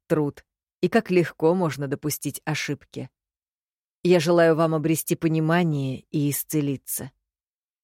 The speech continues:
В этой аудиокниге я не даю безоговорочных советов, как верно вести себя с матерью,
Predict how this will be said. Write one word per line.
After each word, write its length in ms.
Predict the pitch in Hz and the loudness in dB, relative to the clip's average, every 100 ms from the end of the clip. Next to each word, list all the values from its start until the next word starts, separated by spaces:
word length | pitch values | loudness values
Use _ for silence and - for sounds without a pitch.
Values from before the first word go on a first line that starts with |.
| _ - | _ -2
В 80 | |
этой 220 | 185 202 190 | 2 2 2
аудиокниге 680 | 196 175 185 175 190 180 165 | 0 2 2 2 0 2 2
я 120 | 170 | 2
не 120 | 170 | 4
даю 260 | 160 165 196 | 2 2 0
безоговорочных 880 | 160 160 165 160 151 147 - 147 | 0 2 2 2 0 -2 -6 -8
советов, 600 | - 151 147 185 147 - | -4 -2 0 -2 -2 -8
как 260 | - 139 - | -8 -8 -6
верно 400 | 135 180 185 151 | -2 0 0 -2
вести 340 | 143 - - | -4 -4 -4
себя 300 | 175 147 143 | -4 -2 -4
с 120 | 139 156 | -4 -2
матерью, 580 | 156 160 156 143 139 | 0 0 -2 -6 -6